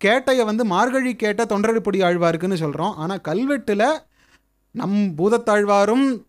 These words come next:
பொய்கை ஆழ்வாரும் பிறந்தழுன திருக்கேட்டைன்னு ரெண்டு பேரும் ஐப்பசி மாசம் கேட்டையில பிறந்தான்னு இருக்கு. சம்பிரதாயத்துல வேற மாதிரி தான் கொண்டாடின்னு இருக்கோம் அப்படிங்கிறது ஒரு இன்ட்ரெஸ்டிங்கான விஷயம். அதை மாத்தலாம் முடியாது, இருக்குங்கிறத தெரிஞ்சுக்கலாம், அவ்வளவுதான்.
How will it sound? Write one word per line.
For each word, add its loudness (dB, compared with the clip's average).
பொய்கை 0
ஆழ்வாரும் 2
பிறந்தழுன 2
திருக்கேட்டைன்னு 0
ரெண்டு 2
பேரும் -2
ஐப்பசி -6
மாசம் -10
கேட்டையில -2
பிறந்தான்னு -2
இருக்கு. -6
சம்பிரதாயத்துல -2
வேற 0
மாதிரி 0
தான் -2
கொண்டாடின்னு -4
இருக்கோம் -10
அப்படிங்கிறது -12
ஒரு -6
இன்ட்ரெஸ்டிங்கான -8
விஷயம். -12
அதை -10
மாத்தலாம் 0
முடியாது, 0
இருக்குங்கிறத 0
தெரிஞ்சுக்கலாம், -2
அவ்வளவுதான். -6